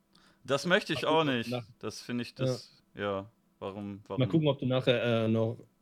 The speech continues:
Speaker 2: Anrufe und so kriegst, dass das mit mir voll scheiße war, dass du mir 'nen, 'ne Bühne geboten hast oder irgend sowas in die Richtung kommt. Man weiß es nicht.
Speaker 1: Ach,
Speaker 2: Kann
Speaker 1: was
Speaker 2: alles passieren auf jeden Fall.
Speaker 1: <laughs> Was soll da schon passieren?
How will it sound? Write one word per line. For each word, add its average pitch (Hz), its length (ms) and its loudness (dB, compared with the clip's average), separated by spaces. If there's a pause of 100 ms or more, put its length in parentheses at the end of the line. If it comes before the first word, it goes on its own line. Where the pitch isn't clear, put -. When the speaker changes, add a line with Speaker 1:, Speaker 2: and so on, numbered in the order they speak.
(300)
Speaker 2:
Anrufe 120 440 4
und 113 100 4
so 110 140 2
kriegst, 113 400 0
dass 110 240 0
das 110 220 0
mit 123 140 -4
mir 120 120 4
voll 113 160 2
scheiße 113 400 2
war, 113 140 4
dass 110 160 -2
du 123 60 0
mir 117 100 6
'nen, 113 420 4
'ne 123 100 6
Bühne 143 300 10
geboten 107 420 2
hast 110 200 0
oder 107 140 0
irgend 117 160 2
sowas 110 280 2
in 110 60 2
die 117 120 6
Richtung 107 340 2
kommt. 107 380 0
Man 120 180 2
weiß 110 200 4
es 104 100 -8
nicht. 107 260 -4 (120)
Speaker 1:
Ach, 117 220 0
Speaker 2:
Kann 131 100 8
Speaker 1:
was 139 60 6
Speaker 2:
alles 160 140 6
passieren 147 340 6
auf 104 120 2
jeden 110 160 6
Fall. 190 300 6 (200)
Speaker 1:
<laughs> 156 280 4
Was 120 160 2
soll 120 160 2
da 117 120 4
schon 117 180 -2
passieren? 104 520 -2